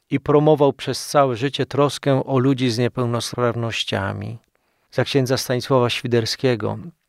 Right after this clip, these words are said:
który, będąc żołnierzem w armii Andersa, po przebyciu całego szlaku wojskowego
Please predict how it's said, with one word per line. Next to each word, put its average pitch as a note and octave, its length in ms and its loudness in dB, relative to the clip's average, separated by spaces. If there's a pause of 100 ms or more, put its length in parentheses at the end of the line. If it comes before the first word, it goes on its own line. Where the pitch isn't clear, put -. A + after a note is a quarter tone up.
(240)
który, C#3 200 4
będąc D#3 460 2
żołnierzem C#3 800 0 (200)
w B2 200 -8
armii B2+ 380 0
Andersa, C3 640 0 (360)
po D3 120 0
przebyciu E3+ 500 0
całego D#3+ 340 4
szlaku D3 400 0
wojskowego C3 720 -2